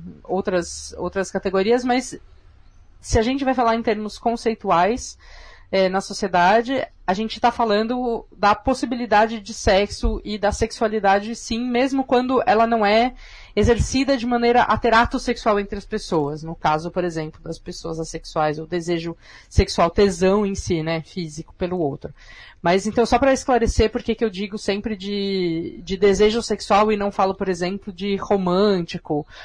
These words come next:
ou dese-, ou, enfim, é, par romântico, ou et cetera. Acho que, é, a questão nem é tanto essa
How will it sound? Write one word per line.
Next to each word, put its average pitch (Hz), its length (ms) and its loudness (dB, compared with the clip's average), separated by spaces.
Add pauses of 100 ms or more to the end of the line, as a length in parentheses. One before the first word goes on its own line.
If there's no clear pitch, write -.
(140)
ou 175 120 0
dese-, 180 320 2
ou, 175 420 2
enfim, 165 500 -6
é, 156 380 0
par 190 160 6
romântico, 190 640 0
ou 160 300 -2 (200)
et - 160 -6
cetera. - 360 -6
Acho - 180 -6
que, 180 260 0 (600)
é, 160 340 2
a 180 100 0
questão 185 360 0
nem 190 200 0
é 196 40 0
tanto 196 300 -2
essa 156 420 0